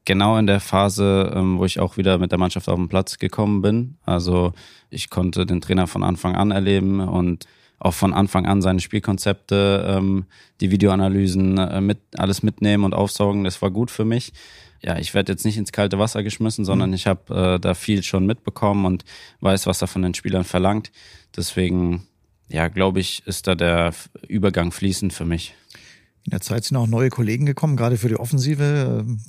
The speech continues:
Speaker 2: Kalim Wendell beispielsweise, äh, Amai Mouni wahrscheinlich mit, mit Younes konntest du wahrscheinlich nicht zusammen trainieren.
Speaker 1: Nee,
Speaker 2: Der ist
Speaker 1: genau.
Speaker 2: relativ schnell ausgefallen.
Speaker 1: Ja.
Speaker 2: Ja, aber,
Speaker 1: Ich glaube
Speaker 2: stimmt's da schon, die Chemie und so? Klickt's da?
Speaker 1: Ja, also ich, erstmal glaube ich, mit Kalli haben wir
Speaker 2: Mhm.
Speaker 1: einen hervorragenden Charakter,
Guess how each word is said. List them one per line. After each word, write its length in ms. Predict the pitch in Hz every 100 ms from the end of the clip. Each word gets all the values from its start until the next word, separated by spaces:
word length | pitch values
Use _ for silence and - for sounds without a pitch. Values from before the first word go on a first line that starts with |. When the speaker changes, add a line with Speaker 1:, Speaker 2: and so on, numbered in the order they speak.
| -
Speaker 2:
Kalim 220 | - 117 110
Wendell 280 | 123 147
beispielsweise, 800 | 139 139 131 143 135 135 135 139 - - - - _
äh, 80 | 113
Amai 260 | - 123
Mouni 260 | 117 131 147
wahrscheinlich 280 | 123 135 123
mit, 140 | 127
mit 200 | 131 113
Younes 400 | 113 147 160 147
konntest 260 | - 139 127
du 60 |
wahrscheinlich 240 | 127 127 131
nicht 160 | 156
zusammen 320 | - 160 165 170
trainieren. 520 | - 160 175 180 98
Speaker 1:
Nee, 200 | 95 98
Speaker 2:
Der 100 | -
ist 60 | -
Speaker 1:
genau. 100 | -
Speaker 2:
relativ 260 | - 143
schnell 140 | - 131
ausgefallen. 500 | 147 - 110 156 78
Speaker 1:
Ja. 60 | - - - - - _
Speaker 2:
Ja, 140 | - 131
aber, 380 | - 123 123 135 - - 139 - - - - _ - _ - 127 _
Speaker 1:
Ich 180 | 101 87
glaube 200 | 101 98
Speaker 2:
stimmt's 140 | 92 92
da 100 | 180
schon, 180 | 175 190
die 100 | 170
Chemie 300 | 185 185 196
und 80 |
so? 240 | 165 190 180 -
Klickt's 260 | 175 -
da? 160 | 196 185
Speaker 1:
Ja, 280 | 107 98 - _ -
also 220 | 101 101
ich, 420 | 95 - - -
erstmal 380 | - 101 113 101
glaube 200 | 101 98
ich, 60 | 92
mit 200 | 92 -
Kalli 300 | 104 107 98
haben 220 | 101 92
wir 160 | 92 92
Speaker 2:
Mhm. 40 |
Speaker 1:
einen 140 | 90
hervorragenden 760 | 90 92 - 107 95 92 92 90
Charakter, 640 | - 87 101 - 113 107